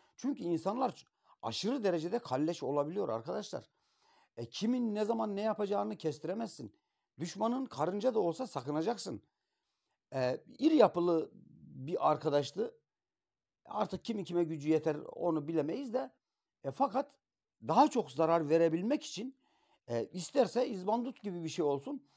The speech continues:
daha fazla zarar vereyim düşüncesiyle bir emanet yapma gereği duyar. E, konumuzla alakalı değil ama,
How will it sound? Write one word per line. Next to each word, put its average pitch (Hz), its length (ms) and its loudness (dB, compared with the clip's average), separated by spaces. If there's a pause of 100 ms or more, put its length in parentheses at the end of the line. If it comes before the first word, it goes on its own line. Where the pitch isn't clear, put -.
(180)
daha 302 220 6
fazla 180 320 0
zarar 160 400 4
vereyim 160 300 0
düşüncesiyle 143 760 -4 (1700)
bir 254 200 0
emanet 220 500 4
yapma 175 360 2
gereği 226 360 4
duyar. 151 360 0 (1400)
E, 117 80 -4
konumuzla 269 460 0
alakalı 262 460 4
değil 285 220 0
ama, 320 320 2